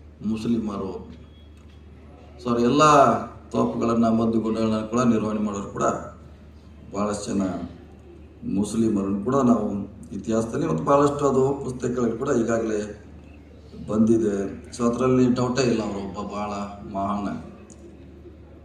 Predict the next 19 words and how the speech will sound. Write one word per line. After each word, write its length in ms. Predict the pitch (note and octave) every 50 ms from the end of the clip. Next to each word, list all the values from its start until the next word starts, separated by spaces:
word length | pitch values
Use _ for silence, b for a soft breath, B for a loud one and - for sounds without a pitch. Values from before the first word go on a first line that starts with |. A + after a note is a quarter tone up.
| - - - - - - - - - - - - - - - - - - - - - - - - - - - -
ಬುದ್ಧಿಜೀವಿ 460 | A#2 B2 A#2+ A2+ A2+ - A2+ A#2 A2+ A#2
ಅಂತ 180 | A2+ A2+ A2+
ಹೇಳ್ಬೋದು. 680 | A#2 A2+ A2 A2+ A2+ A2+ A2+ A#2 A#2 A#2 - - - - - - - - - - - - - - - - - - - - - - - - - - - - - - - - -
ಅಥವಾ 280 | - - - - G#2+ G2
ಸಮಾಜ 400 | - G#2+ G#2+ A2+ A#2 A#2 A2+ A#2
ಪರವಾಗಿ 580 | A2+ - A2+ A2 A2 A2+ A2+ A2 A2 A2 A2
ಅತ್ಯಂತ 560 | G#2+ G#2 G2 G2 - - - A2 A2 G#2+ G#2+ G#2+ G#2 G#2 G2+ G2+ - - - - - - - - - - - - - - - - - - -
ಕಾಳಜಿ, 280 | A#2 A#2+ A2+ G#2+ G2
ಎಲ್ಲ 200 | F#2+ G2+ A#2 B2+
ಸಮಾಜ 300 | A#2+ B2 A#2 A2 A2 G#2
ಪರವಾಗಿ, 500 | G#2 F#2+ - G#2 G2 G2 F#2+ F2+ - -
ಕೇವಲ 200 | G#2 G#2 G#2 G#2
ಮರಾಠ 380 | G2+ G2+ G2+ G#2 G#2+ G#2 G2+ A2
ಸಮಾಜದಲ್ಲಿ 440 | - - G#2 G#2+ G#2 G#2 G#2+ G#2 G#2+
ಹುಟ್ಟಿ 220 | G#2+ - - -
ಮರಾಠಗೋಸ್ಕರ 720 | A#2+ - G#2+ G#2 G#2 G2+ G#2 G2 F#2 F#2+ F#2+ - - F#2+
ಅವ್ರ 140 | F#2+ F#2 -
ಹೋರಾಟ 320 | - F#2 F#2 G2 G2 - -
ಇರಲಿಲ್ಲ. 320 | - F2 F2 F2 - -